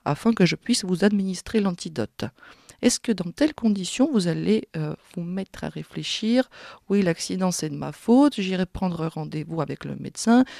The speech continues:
il va m'administrer l'antidote, et pourquoi pas ne faire, ne pas faire acte de repentance publique ? Par contre, mon bébé n'y est pour rien, il n'est pas conscient, il n'a rien fait de mal, donc il n'a pas besoin ni de rendez-vous, ni du médecin, ni de l'antidote.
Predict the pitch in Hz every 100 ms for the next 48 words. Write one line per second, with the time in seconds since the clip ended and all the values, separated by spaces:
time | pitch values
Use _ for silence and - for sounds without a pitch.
0 | - 190 180 185 202 262 240 233 220 202
1 | - 180 165 165 - 208 262 - - -
2 | - 175 - 180 - 202 185 190 170 170
3 | - 190 165 _ - - 190 202 196 -
4 | 208 - 220 208 - 175 180 180 - 185
5 | 202 180 - 180 175 190 190 - - -
6 | - 262 - 214 196 - 170 - 214 214
7 | 190 180 190 180 - 175 139 - - 165
8 | 240 - 240 208 - 151 - - - 233
9 | 277 262 220 170 147 151 - - 131 120
10 | 165 220 233 - - 220 262 214 185 147
11 | - 185 160 147 143 160 277 208 151 151
12 | 139 143 277 262 277 160 143 135 - 254
13 | 277 320 302 233 202 - 160 127 -